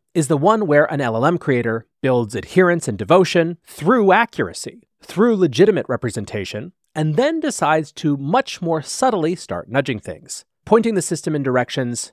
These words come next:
that we don't necessarily consciously recognize, slowly and quietly rewriting history without us even noticing.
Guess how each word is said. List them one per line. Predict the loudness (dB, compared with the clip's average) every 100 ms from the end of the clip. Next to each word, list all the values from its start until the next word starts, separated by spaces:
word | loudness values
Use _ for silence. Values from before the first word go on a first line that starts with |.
| -4
that | -2
we | 2
don't | 2 2 2
necessarily | -6 -4 -2 -2 -4
consciously | -8 -12 -12 -12 -4
recognize, | -4 -4 -8 -10 -12 -14 -16 -18 _
slowly | -16 -10 -8 -6 -6
and | -8
quietly | 0 2 4 2 -6 -10
rewriting | -4 -2 -2 -4
history | -6 -8 -4 -4
without | -2 -4 -6
us | -8
even | -10 -2
noticing. | 2 2 -2 -10